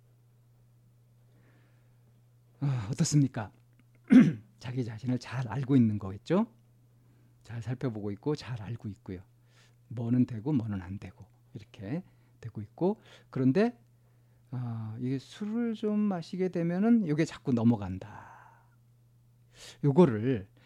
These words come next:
술을 아예 안 마시는 방법이 없냐가 아니라 술을 좀 마신 상태에서도, 취기가 오르는 상태에서도 요걸 바꿀 수 있는 방법 없겠냐, 이런 질문이에요.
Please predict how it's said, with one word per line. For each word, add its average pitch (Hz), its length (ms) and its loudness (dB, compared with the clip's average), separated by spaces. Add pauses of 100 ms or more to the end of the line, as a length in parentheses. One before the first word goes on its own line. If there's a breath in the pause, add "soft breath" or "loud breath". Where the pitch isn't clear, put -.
(220 soft breath)
술을 254 360 4
아예 151 220 0
안 135 280 -2
마시는 262 400 6
방법이 180 340 4
없냐가 143 400 6
아니라 110 440 -2 (440 soft breath)
술을 220 280 -2
좀 220 140 2
마신 196 340 -2
상태에서도, 214 920 -2
취기가 202 340 -4
오르는 170 320 0
상태에서도 180 880 -2 (320 soft breath)
요걸 147 180 6
바꿀 151 300 2
수 160 100 6
있는 147 180 12
방법 127 320 8
없겠냐, 110 800 4
이런 165 180 10
질문이에요. 104 560 -4